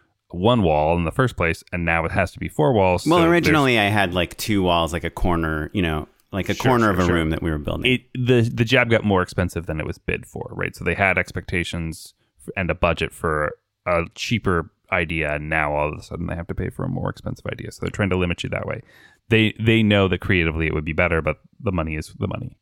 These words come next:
Speaker 1: So the reason that you want corners rather than flat walls is because if you have dialogue, A, you add more depth, right? You're not shooting against something flat. That inherently looks better.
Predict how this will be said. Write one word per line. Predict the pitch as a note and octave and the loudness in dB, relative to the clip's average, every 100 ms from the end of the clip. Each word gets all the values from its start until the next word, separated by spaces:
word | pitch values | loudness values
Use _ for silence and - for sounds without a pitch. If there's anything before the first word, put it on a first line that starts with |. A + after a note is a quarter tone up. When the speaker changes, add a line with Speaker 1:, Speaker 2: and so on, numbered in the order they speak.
| _ | _
Speaker 1:
So | - - D3+ F#2+ F2+ F#2+ | -10 2 4 6 4 4
the | G#2+ | 2
reason | G2 C3 B2+ A2 | 4 4 6 4
that | |
you | G#2+ A#2+ B2+ | 2 4 4
want | G#2+ C3 C3+ F#2+ F2 - - | 4 4 4 2 0 -4 -8
corners | - A#2 G2 F2+ F2+ | 2 2 4 2 0
rather | F2 F2+ F2 E2+ | 0 2 4 2
than | E2 D#2+ D#2 D2+ D2+ D#2 _ _ _ _ _ - | 2 0 0 -2 -4 -10 _ _ _ _ _ -8
flat | G#2+ E2+ - | 0 0 0
walls | G2+ C3+ E2+ D#2 D#2+ G2+ - _ _ F#2 | 2 4 4 0 -2 -6 -10 _ _ -2
is | F#2 F2+ - | 0 0 -2
because | F#2+ - G2+ F2+ F2 F2 E2+ - - _ | -8 -4 0 2 2 -2 -6 -16 -20 _
if | F#2+ G2+ | -6 -4
you | F2+ | -2
have | F2+ D#2+ - | -2 -6 -4
dialogue, | - C#3+ C3 F2 D#2+ D#2 E2 A2+ | 0 2 2 2 2 0 0 0
A, | G#2+ | 2
you | G#2 F#2+ | 2 2
add | F2+ | 2
more | G2+ G#2+ | 2 2
depth, | - D#2 G#2 - - F2 | 0 -2 -4 -10 -10 -6
right? | E2 | -4
You're | F#2+ | -4
not | F2+ F2 | -6 -6
shooting | - F2+ F#2 | -8 -6 -4
against | E2+ F#2+ F#2 | -4 -4 -6
something | G2+ F2+ F#2 | -8 -8 -8
flat. | - F2 D#2+ - | -6 -2 -2 -4
That | - | -6
inherently | F#2+ F#2 F2 F2+ F2 | -6 -8 -8 -8 -8
looks | F2+ - | -10 -8
better. | - - F#2+ | -6 -4 -6